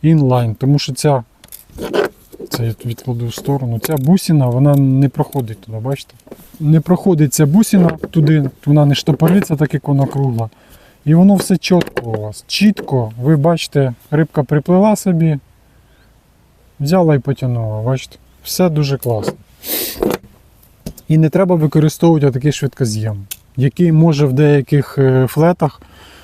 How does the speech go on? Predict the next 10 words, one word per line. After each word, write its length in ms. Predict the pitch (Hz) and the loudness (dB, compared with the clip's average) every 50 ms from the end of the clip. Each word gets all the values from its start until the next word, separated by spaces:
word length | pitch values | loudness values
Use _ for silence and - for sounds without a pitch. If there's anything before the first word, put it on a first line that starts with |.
| - - - - | -20 -8 -4 -2
ось 140 | 143 - | -2 -2
сюди 480 | - - 160 147 135 156 156 151 139 120 - _ _ - | 0 0 0 2 2 2 2 2 0 -2 -4 _ _ -4
залазить, 640 | 120 113 139 143 147 165 180 180 160 160 139 - | -2 0 2 2 4 4 2 2 2 0 0 -2
і 40 | 127 | -4
тоді 240 | 120 - 135 139 151 | -4 -2 0 2 4
він 140 | 156 147 139 | 4 4 4
буде 200 | 131 135 131 143 | 2 2 2 2
глухим. 580 | 135 117 131 139 - - 139 120 110 104 98 - _ _ _ _ _ _ _ _ _ _ _ _ _ _ _ _ | 2 2 0 -2 0 0 0 0 0 -4 -8 -12 _ _ _ _ _ _ _ _ _ _ _ _ _ _ _ _
Тоді 220 | - 131 127 156 | -4 0 0 0
такого 400 | 139 151 135 - 147 139 139 135 | 0 0 0 2 2 2 2 0